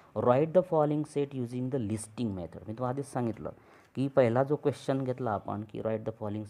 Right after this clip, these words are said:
set in roster methods, त्यालाच रोस्टर मेथड आणि त्यालाच लिस्टिंग मेथडसुद्धा म्हणतात, दोघं सारखे आहेत. लिस्टिंग मेथडमध्ये आता पहा, लिहिताना त्याचं नाव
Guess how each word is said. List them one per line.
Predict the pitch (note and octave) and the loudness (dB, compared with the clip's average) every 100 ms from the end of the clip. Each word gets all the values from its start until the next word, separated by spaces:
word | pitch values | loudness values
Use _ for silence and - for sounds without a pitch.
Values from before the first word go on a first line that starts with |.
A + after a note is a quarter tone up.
| G#2+ | -8
set | G#2 | -8
in | G2 F#2 | -10 -8
roster | F#2+ - - C#3+ | -10 -8 -4 -4
methods, | C#3+ C#3 D#3 E3 - - - - - | -4 -4 -6 -6 -12 -20 -20 -12 -4
त्यालाच | A#2 C#3 C#3 | 0 0 0
रोस्टर | C3 - C#3+ C3 | -4 -4 -4 -4
मेथड | B2+ C3+ C3+ | -4 -4 -4
आणि | B2+ C3+ | -6 -4
त्यालाच | B2 C#3 D3 - | -2 -2 -4 -8
लिस्टिंग | C#3+ D3 - D3 C3 | -6 -6 -4 -2 -2
मेथडसुद्धा | A#2+ A2 - G2 F#2 | -2 -4 -6 -8 -8
म्हणतात, | F2+ F2 - F#2+ | -8 -10 -10 -6
दोघं | A#2+ B2+ | -6 -6
सारखे | A2+ F2+ - E2+ | -6 -6 -6 -10
आहेत. | F2+ F2 - - - - - - | -10 -14 -20 -20 -20 -20 -20 -2
लिस्टिंग | D3 D3 F#3+ F3 | 0 0 2 6
मेथडमध्ये | E3 E3+ D3+ C#3+ | 6 6 4 4
आता | C3+ B2+ | 2 2
पहा, | A#2+ A2 | 0 2
लिहिताना | A2+ A2+ A#2+ A2+ G#2 G#2+ - - | 0 0 0 0 -2 -6 -12 -6
त्याचं | A2 A2+ | -4 -2
नाव | A2+ A2+ | 0 0